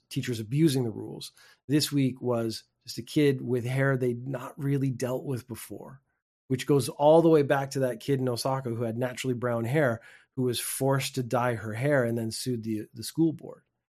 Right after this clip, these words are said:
Uh, there was one girl who had her hair photoshopped black in the yearbook. We're gonna have to start maybe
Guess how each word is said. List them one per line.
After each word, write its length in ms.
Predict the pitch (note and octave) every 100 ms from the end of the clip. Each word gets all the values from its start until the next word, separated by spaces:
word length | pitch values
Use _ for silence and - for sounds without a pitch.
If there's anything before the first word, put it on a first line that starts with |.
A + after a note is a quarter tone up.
| _ _ _ -
Uh, 120 | A2
there 80 | A#2+
was 140 | B2
one 180 | B2 C#3+
girl 200 | C3 C3+
who 140 | A2 B2
had 180 | B2+
her 80 | A#2
hair 180 | B2 A#2
photoshopped 680 | - C3+ C3 B2+ C3+ A#2+ - -
black 400 | A#2 A#2 A2+ _ _ _ -
in 120 | A#2+
the 40 | G#2+
yearbook. 520 | A#2+ C3+ - - - _ _ _ _ _ _ _ _
We're 80 | B2+
gonna 160 | D#3+ D#3
have 120 | D3
to 80 | D3
start 360 | D#3 C#3 A#2+
maybe 640 | C3+ B2+ D3 C3 A#2+ A2